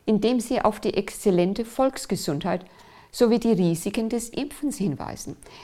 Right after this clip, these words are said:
Er sagt, so viele Menschen haben Impfschäden erlitten. Uns geht es einfach nur um das Recht, Nein zu sagen. Die Freiheit der Entscheidung sollte als grundlegendes Menschenrecht anerkannt sein.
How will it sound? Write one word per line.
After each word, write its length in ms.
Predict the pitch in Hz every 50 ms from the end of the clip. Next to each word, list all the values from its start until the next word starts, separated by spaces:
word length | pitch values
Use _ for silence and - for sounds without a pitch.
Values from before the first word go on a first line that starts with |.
| - _ _
Er 120 | 233 247
sagt, 460 | 247 - - 240 220 220 220 - - - - - - - -
so 360 | - - - - 285 302 302
viele 400 | 302 - - - 240 240 240 240
Menschen 520 | 220 202 175 156 156 165 - 185 185 190 180
haben 280 | 196 180 175 - - -
Impfschäden 640 | 226 254 269 262 - - - - 165 147 143 -
erlitten. 460 | 147 147 143 143 139 - - - - - _ _ _ _ _ _ - - _ - - - - -
Uns 260 | - 180 175 180 -
geht 160 | - 180 175
es 220 | 180 170 - - -
einfach 560 | 185 208 254 269 - - 294 277 269 - -
nur 360 | 214 196 190 220 262 294 294
um 120 | 294 269 247
das 240 | 254 262 262 -
Recht, 320 | 214 190 185 196 - - - - - _ _ _ _ _
Nein 540 | 165 165 156 160 165 165 160 147 143 151 - - _ _
zu 160 | - - 156
sagen. 460 | - - - - - - - - - - _ _ _ _ _ - _ _ - - - - - - - - -
Die 100 | 226 208
Freiheit 560 | - - 233 233 247 277 294 262 269 262 254
der 100 | 269 240
Entscheidung 640 | - 226 - - 226 185 170 156 147 151 143 - 175
sollte 400 | - - 220 220 226 226 208 -
als 240 | - 151 - -
grundlegendes 880 | - - 196 233 269 269 262 - 254 240 247 240 - 233 240 233 - -
Menschenrecht 720 | 190 170 160 156 165 - - 170 160 - 165 - - - _ - - _ _ _ _
anerkannt 600 | - 226 226 196 160 - - - - - 147 -
sein. 360 | - - - - - - 190